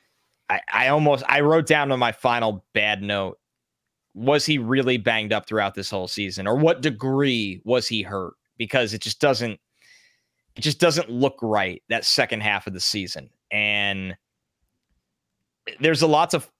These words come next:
l-, start falling in love with. I mean, he's a true above the rim threat. He's an acrobat. He can make circus catches. He's got a big frame that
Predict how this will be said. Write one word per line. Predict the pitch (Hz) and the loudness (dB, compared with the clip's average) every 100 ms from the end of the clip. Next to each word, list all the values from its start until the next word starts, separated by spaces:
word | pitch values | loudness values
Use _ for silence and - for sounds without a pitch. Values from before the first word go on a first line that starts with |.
| _ | _
l-, | 131 139 - | 0 2 2
start | 120 - 165 135 | -2 2 2 4
falling | 160 160 160 | 4 4 2
in | 151 | 4
love | 151 165 | 2 4
with. | 156 180 - - | 2 2 -4 -8
I | 117 | -4
mean, | 127 | -2
he's | 135 123 | -2 -2
a | 120 | -2
true | - 160 165 | 0 2 4
above | 156 156 | 4 2
the | 151 | 2
rim | 147 143 | 2 0
threat. | - 135 131 143 - _ | 0 2 2 2 -4 _
He's | 110 110 | -8 -6
an | 127 | -2
acrobat. | 131 135 139 123 127 131 - - | 0 0 -2 2 2 2 -2 -12
He | 98 | -6
can | 117 | -2
make | 123 123 | 0 -2
circus | - 135 113 120 | -2 -2 -2 -2
catches. | 131 117 - 113 98 | -2 -2 -2 -6 -6
He's | 104 | -6
got | 107 110 | -4 -4
a | |
big | 95 110 117 | -4 -6 -6
frame | - 139 127 127 | -2 -2 -2 -2
that | 110 101 | -4 -4